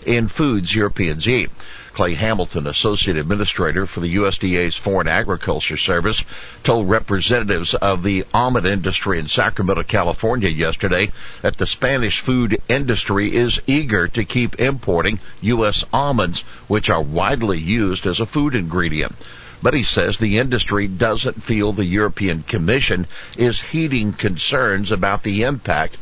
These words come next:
of the F two F strategy will have. Industry officials, quote, pretty much, uh, to a person, felt like they weren't being listened to in Brussels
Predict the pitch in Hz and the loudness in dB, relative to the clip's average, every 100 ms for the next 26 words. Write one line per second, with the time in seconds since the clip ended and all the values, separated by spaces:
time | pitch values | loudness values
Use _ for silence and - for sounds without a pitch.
0 | - - - 107 92 110 110 - 117 120 | -12 -4 -2 0 0 -2 -2 0 0 0
1 | - 117 107 95 - - - 139 135 123 | 0 2 2 2 0 -4 0 0 2 0
2 | 80 87 98 101 - 127 147 107 - - | -2 -2 0 -2 -2 -2 0 0 -2 -6
3 | - - - 107 95 87 - 80 76 120 | -12 -8 -2 0 0 -2 -2 -2 0 -2
4 | 117 98 85 - 107 117 - - - - | 0 -2 -2 0 0 0 -8 -16 -8 -2
5 | 117 104 95 110 110 - 107 92 90 - | 0 2 2 2 0 0 2 2 0 -2
6 | - 117 95 78 - 135 139 127 107 90 | 0 2 2 0 -2 -2 0 0 0 -2
7 | - - - 120 - 101 98 101 104 101 | -6 -4 0 2 2 0 0 0 2 2
8 | 92 113 - 98 110 98 85 95 120 151 | 2 0 0 0 0 0 -2 0 0 2
9 | - 87 - 104 101 92 87 73 104 120 | 0 -2 0 0 0 0 -2 0 0 0
10 | 107 90 | 0 0